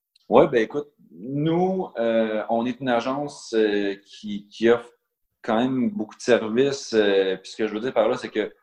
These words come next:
on s'occupe pas nécessairement juste de l'Amérique du Nord et on s'occupe pas nécessairement juste dans l'Europe. Plusieurs agences aiment mettre, euh, les œufs dans le même panier puis être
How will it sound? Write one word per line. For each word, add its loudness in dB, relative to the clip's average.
on -4
s'occupe -8
pas 2
nécessairement 2
juste -8
de -2
l'Amérique -2
du -20
Nord -6
et 0
on -4
s'occupe -14
pas -2
nécessairement 0
juste -8
dans -2
l'Europe. -2
Plusieurs 2
agences -2
aiment -2
mettre, -4
euh, 0
les -4
œufs -6
dans 0
le -4
même -4
panier -2
puis -4
être 4